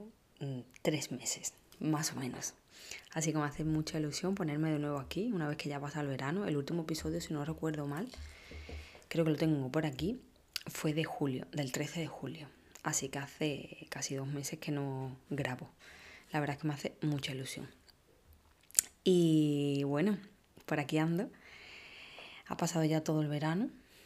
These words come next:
Han pasado muchas cosas a la misma vez, pocas, pero ha habido mucho movimiento, tanto a nivel interno como a nivel externo por mi vida. Y el título de, de este episodio,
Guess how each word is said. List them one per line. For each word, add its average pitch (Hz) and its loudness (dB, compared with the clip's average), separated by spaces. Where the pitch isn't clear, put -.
Han 165 2
pasado 151 -2
muchas 170 2
cosas 170 -2
a 147 0
la 143 -2
misma 160 0
vez, 147 0
pocas, - -6
pero 147 4
ha 143 0
habido 156 4
mucho 160 0
movimiento, 143 -2
tanto 143 -4
a 143 -4
nivel 139 0
interno 170 0
como 170 -2
a 147 0
nivel 143 -2
externo 160 -2
por 160 0
mi 135 -2
vida. 127 -6
Y 170 6
el 147 4
título 175 2
de, 156 0
de 147 0
este 147 -4
episodio, 151 0